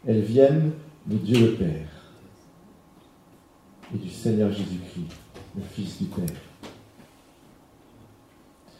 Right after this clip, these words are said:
J'ai éprouvé une très grande joie à rencontrer quelques-uns de tes enfants qui marchent dans la vérité, conformément au commandement que nous avons reçu du Père. Et maintenant, voici ce que je te demande, chère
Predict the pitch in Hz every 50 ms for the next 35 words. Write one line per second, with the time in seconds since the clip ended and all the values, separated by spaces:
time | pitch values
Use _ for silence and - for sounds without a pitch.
0 | - - - - - - - - - - - - - - 117 113 139 175 175 170
1 | 180 165 - 180 180 165 156 - - - - - - 190 196 - 165 180 180 175
2 | 156 - 156 165 170 170 120 113 113 127 123 127 147 147 143 139 131 - - 151
3 | - - 143 117 - - 131 117 127 135 135 127 110 107 - 120 110 120 113 110
4 | - - 131 120 110 - - - - - - - - - - 120 113 110 113 110
5 | - - - - - 110 98 95 90 90 95 92 - 92 - - 104 92 - -
6 | - - - - - - - - - - - - - - - 113 - - 123 113
7 | 113 113 110 113 113 110 101 - - 117 104 104 101 98 101 101 98 98 - -
8 | 95 92 - - 202 - - 90 87 90 - - - - - - - - - 92
9 | 85 78 - - - - - - - - - - - - - - _ - - -
10 | - - - 131 135 135 147 151 151 170 180 180 151 160 170 170 - - 170 156
11 | - - - - 113 - 95 - 113 117 113 117 117 123 139 127 104 95 90 -
12 | - 92 85